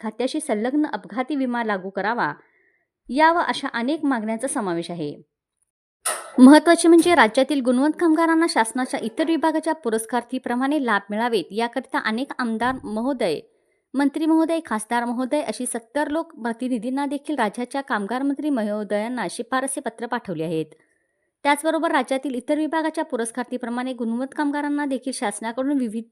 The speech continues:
सुविधा मिळाव्यात याकरिता संपूर्ण महाराष्ट्रातील दैनिक वृत्तपत्रांमध्ये सातत्याने बातम्या प्रसिद्ध होत आहेत. तरी कामगार मंत्री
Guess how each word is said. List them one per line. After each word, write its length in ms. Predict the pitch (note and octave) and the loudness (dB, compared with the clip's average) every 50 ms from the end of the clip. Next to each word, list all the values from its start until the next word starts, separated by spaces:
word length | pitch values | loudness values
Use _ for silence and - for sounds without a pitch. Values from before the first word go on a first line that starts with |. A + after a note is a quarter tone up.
| _ _ _ _ _ _ _ _ _ _ - | _ _ _ _ _ _ _ _ _ _ -14
सुविधा 380 | - - A3+ A3 A3+ G#3+ A3 | -8 -4 -2 -2 2 2 2
मिळाव्यात 440 | G#3+ G#3+ G#3+ A3+ B3 B3 A3+ F3+ D3+ - - _ _ _ _ _ _ _ _ _ _ - | 2 2 2 2 2 2 2 0 -2 -4 -8 _ _ _ _ _ _ _ _ _ _ 2
याकरिता 380 | C#4+ D#4 D#4 D#4+ D#4 - F4 E4 | 4 4 4 4 0 0 0 0
संपूर्ण 380 | - E4 C#4+ - D4 D4+ D4+ | 2 2 0 2 2 2 4
महाराष्ट्रातील 640 | D#4+ D#4 D#4 D#4+ D4+ D#4 - - D#4 D4+ - D#4+ C#4+ | 4 4 4 4 2 0 0 -2 -4 -2 0 0 2
दैनिक 300 | A#3 A#3 A3+ A#3+ B3+ A#3 | 2 2 2 0 -2 -4
वृत्तपत्रांमध्ये 760 | A#3 A3 - - A3 A3+ A#3 - - C4+ C4+ C#4+ C#4 B3+ D4 C#4+ | -6 -6 -4 -4 -4 -4 -4 -4 -2 -2 0 0 0 -2 -2 0
सातत्याने 720 | - D#4+ C#4 - - A#3+ B3 C#4 C#4+ C#4+ D4 D4 D#4 D4+ | 2 0 0 0 -2 -6 -4 -2 -2 0 2 2 2 2
बातम्या 400 | A#3+ G#3+ F#3+ - - G#3+ A3 A3+ | 2 0 0 0 -4 -6 -6 -6
प्रसिद्ध 400 | - A3+ G#3+ - A3 G3 C4 B3+ | -6 -8 -8 -8 -8 -4 -4 -4
होत 120 | A#3 G#3+ F#3 - | -4 -4 -4 -4
आहेत. 240 | F#3+ F#3 D#3+ D#3 D3+ _ _ _ _ _ _ _ _ _ - | -2 -2 -2 -4 -4 _ _ _ _ _ _ _ _ _ -2
तरी 140 | D4+ E4 E4 | -2 -2 0
कामगार 420 | D#4+ D#4 C4 B3 B3 C4+ D4 D#4 | 0 0 0 2 2 2 2 2
मंत्री 560 | D#4+ D#4+ D4+ - D#4+ E4 E4 D4+ - - _ | 2 2 2 0 0 -2 -2 -4 -6 -10 _